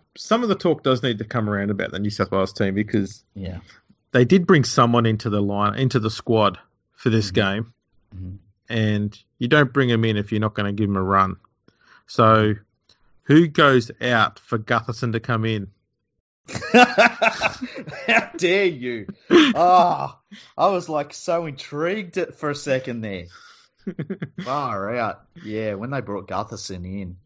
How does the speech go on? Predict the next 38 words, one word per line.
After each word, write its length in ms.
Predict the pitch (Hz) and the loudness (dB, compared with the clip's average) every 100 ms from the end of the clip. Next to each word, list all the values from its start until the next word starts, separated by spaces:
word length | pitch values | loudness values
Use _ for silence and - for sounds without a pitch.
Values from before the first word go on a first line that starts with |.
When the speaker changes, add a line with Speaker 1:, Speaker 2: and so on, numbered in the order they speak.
| _ | _
Speaker 2:
I 80 | 107 | -6
was 180 | 117 104 | -6 -4
like, 240 | 98 98 | -6 -6
"All 160 | 95 110 | -8 -8
my 220 | 110 90 | -8 -8
nightmares 600 | 85 90 92 92 95 87 | -8 -8 -8 -8 -8 -10
are 40 | 90 | -10
coming 320 | 95 87 85 | -10 -10 -10
true." 480 | - 90 92 101 85 | -10 -6 -4 -4 -4
How 140 | 98 120 | -2 -2
would 100 | 117 | -2
they 140 | 90 | -6
do 380 | 90 92 98 113 | -6 -8 -4 -2
that? 240 | 95 - - - | -2 -6 -12 -4
Surely 360 | - 165 160 | 4 6 6
there's 240 | 135 120 110 | 6 2 0
local 440 | 101 113 131 151 | 2 2 4 0
plays 380 | 135 123 110 104 | 0 2 2 0
in 100 | 104 | -2
West 260 | 113 113 107 | -2 -2 -6
Australia 540 | - - 90 104 120 | -6 -2 2 2 2
they 140 | 110 | 0
could 180 | 107 110 | -2 -6
have 100 | 95 - - - | -6 -10 -20 -8
called 340 | - 107 98 | -4 -4 -2
up, 220 | 98 - - - _ _ _ | -4 -4 -10 -20 _ _ _
you 80 | 117 | -2
know? 320 | 107 117 139 151 | 2 2 -2 -6
Speaker 1:
Well, 380 | 180 180 175 _ _ - | -2 -2 -4 _ _ -6
the 100 | 165 | -2
concern 460 | 175 - 202 185 | -2 2 2 4
I've 260 | 156 202 - | 4 2 2
got 360 | 131 120 - _ - | -2 -2 -4 _ -8
is 180 | 131 117 | -6 -6
that 180 | 120 | -12
Cleary 400 | - 143 170 156 | -6 -2 2 2
got 220 | 127 120 123 | 2 2 2
injured. 380 | 147 110 95 | 2 0 -4